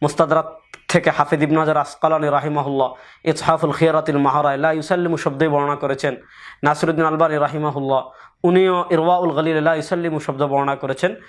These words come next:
এটা নিয়ে আমরা পূর্বে বিস্তারিত যেহেতু আলোচনা করেছি কিছুদিন আগে, এজন্য আজকে আলোচনা করছি না, পরবর্তীতে আবার করবো ইনশাআল্লাহ। তো বিতিরের নামাজ যেহেতু তিন রাকাত,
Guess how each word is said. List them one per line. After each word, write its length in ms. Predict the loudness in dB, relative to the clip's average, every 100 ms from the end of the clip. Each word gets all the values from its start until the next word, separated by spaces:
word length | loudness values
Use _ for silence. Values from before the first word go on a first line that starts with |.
| -20 _
এটা 180 | 0 2
নিয়ে 140 | 2
আমরা 220 | 0 2 0
পূর্বে 420 | 2 0 0 0
বিস্তারিত 480 | -4 -2 0 0 0
যেহেতু 280 | 0 0
আলোচনা 320 | 0 0 -4 -4
করেছি 440 | 0 -2 -2 -6
কিছুদিন 400 | -6 -4 -2 0
আগে, 220 | 0 0
এজন্য 320 | 0 0 0
আজকে 220 | -2 0 0
আলোচনা 300 | 0 -2 -4
করছি 260 | -4 -2
না, 80 | -4
পরবর্তীতে 480 | -2 -2 -4 -2 0
আবার 200 | 2 0
করবো 280 | 0 -2 -2
ইনশাআল্লাহ। 420 | -2 -2 0 -2 -4 -20 -20 -20 -20 -20 -20 -20 -6 0
তো 100 | 2
বিতিরের 460 | 4 4 4 4
নামাজ 280 | 4 2 2
যেহেতু 300 | 2 2 0
তিন 260 | 0 2 2
রাকাত, 500 | 2 2 0 -4